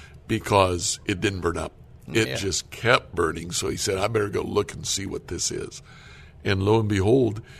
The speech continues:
Speaker 1: it is the pillar of fire standing by a tree.
Speaker 2: Right.
Speaker 1: <laughs>
Speaker 2: This is the presence of God in a tree. Um, and so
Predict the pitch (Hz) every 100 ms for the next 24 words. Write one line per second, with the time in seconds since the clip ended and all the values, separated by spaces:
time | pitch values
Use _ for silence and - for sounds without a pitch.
0 | - - - 120 110 - 107 104 98 95
1 | 92 87 - - - - - - 104 -
2 | - 120 113 101 - 117 107 90 95 123
3 | - - - - - - - - - 90
4 | 80 87 95 110 - 190 151 - - 117
5 | 104 - - - - - - 131 - 110
6 | 113 110 - 135 135 131 113 107 123 113
7 | 110 104 - 123 117 - 123 104 95 -
8 | - - - - - 113 104 101 98 95
9 | - - - - - - - - - -
10 | - - - - 135 131 - 139 135 131
11 | 117